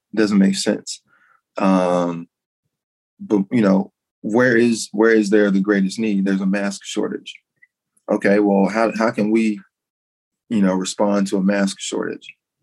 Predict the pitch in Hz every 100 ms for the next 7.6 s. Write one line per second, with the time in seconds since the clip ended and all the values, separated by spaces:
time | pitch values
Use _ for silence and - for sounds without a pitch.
0 | _ _ _ - 117 110 101 123 113 104
1 | 98 98 98 - 98 101 98 - - 98
2 | - 120 - 101 90 95 95 95 107 101
3 | 98 98 98 101 101 98 95 98 98 107
4 | 98 80 - _ _ _ - 104 104 104
5 | 95 95 _ _ _ _ - _ - 117
6 | 147 147 120 131 113 - _ 110 110 104
7 | 104 98 95 90 90